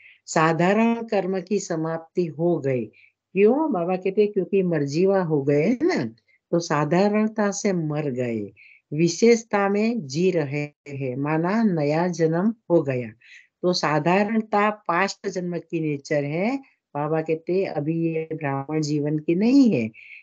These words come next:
क्योंकि ये नया जन्म ले लिया। तो नए जन्म की नेचर विशेषता है, ऐसे अनुभव हो। तो बाबा पूछ रहे हैं कि अभी क्या करेंगे? साधारणता की समाप्ति,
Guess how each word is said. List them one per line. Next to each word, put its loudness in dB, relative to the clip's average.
क्योंकि 2
ये 6
नया 0
जन्म 0
ले 4
लिया। 0
तो 4
नए 6
जन्म 0
की -4
नेचर -4
विशेषता 0
है, -6
ऐसे -4
अनुभव -6
हो। -2
तो -2
बाबा -2
पूछ -6
रहे -2
हैं -4
कि -4
अभी -2
क्या 2
करेंगे? 0
साधारणता 0
की -4
समाप्ति, -4